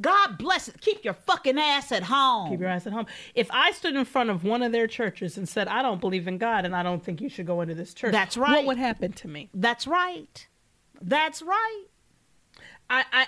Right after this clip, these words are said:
Speaker 2: I can't. The, the, the, not only, of course, is our legal system and our criminal, criminal justice system really just a black people, brown and black people and poor people, uh, get thrown in jail system, but the concept of allowing white people in any numbers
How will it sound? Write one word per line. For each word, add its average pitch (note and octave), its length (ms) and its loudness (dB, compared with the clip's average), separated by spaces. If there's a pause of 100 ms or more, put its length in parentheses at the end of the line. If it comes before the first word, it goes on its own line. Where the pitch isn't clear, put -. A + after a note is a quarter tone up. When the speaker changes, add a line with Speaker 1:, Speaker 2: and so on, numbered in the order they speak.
(140)
Speaker 2:
I B3+ 140 4
can't. - 600 -2 (360)
The, C#4+ 260 2
the, C#4 540 2 (560)
the, C4+ 200 -2
not F4+ 220 2
only, C4+ 160 4
of A3 80 4
course, A#3+ 260 2
is G3+ 80 0
our G3+ 120 2
legal G3 200 2
system F#3 420 0
and F#3+ 140 -2
our F#3 80 2
criminal, F#3 340 -2 (100)
criminal F#3 240 0
justice F3+ 300 -4
system F#3+ 280 -2
really G3+ 140 2
just F3+ 160 0
a F3+ 60 2
black F3 420 -2 (260)
people, E3+ 420 -4 (240)
brown G#3+ 280 2
and F#3 80 -2
black F#3 260 0
people F3+ 260 -2
and E3+ 120 0
poor F3 180 0
people, E3 460 -2
uh, E3+ 260 -2
get F#3 300 -8
thrown F#3 180 0
in E3+ 100 0
jail F3 180 0
system, E3 440 -4 (380)
but G#3+ 120 2
the A#3 80 2
concept B3+ 840 0 (200)
of G3+ 140 0
allowing G#3+ 680 2 (180)
white B3 340 2
people G#3 400 -2
in G3+ 180 2
any A3+ 320 4
numbers F3+ 640 -2